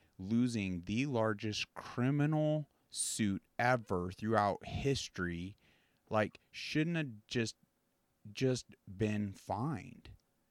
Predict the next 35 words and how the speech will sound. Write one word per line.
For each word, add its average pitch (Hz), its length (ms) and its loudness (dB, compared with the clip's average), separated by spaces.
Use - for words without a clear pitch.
You 113 120 2
know, 113 400 2
if 110 260 -2
they, 123 200 2
in 139 140 0
fact, 104 320 -2
we 104 120 -2
didn't 110 300 -6
put 117 220 -2
in 113 120 -2
the 104 80 -4
proper 104 380 -2
checks 107 340 -6
and 98 100 -4
balances 104 600 -6
to 113 240 -2
ensure 98 1120 0
that 104 160 0
this 110 180 -2
never 107 260 0
happens 101 420 0
again, 95 300 -4
they 95 120 -2
shouldn't 110 280 -4
even 101 240 -4
have 90 140 -8
been 92 340 -6
allowed 92 680 -4
to 98 120 -10
stay 87 480 -4
in 90 140 -6
business 87 440 -6
because - 560 -8
it 90 220 -6
harmed 90 400 -6